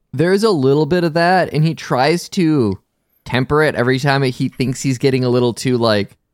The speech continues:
saccharine for the past. Um, 'cause you'll, like, he'll be like, "Man, this is great.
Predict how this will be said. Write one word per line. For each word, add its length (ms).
saccharine 560
for 100
the 100
past. 500
Um, 520
'cause 180
you'll, 160
like, 220
he'll 100
be 60
like, 180
"Man, 280
this 140
is 120
great. 280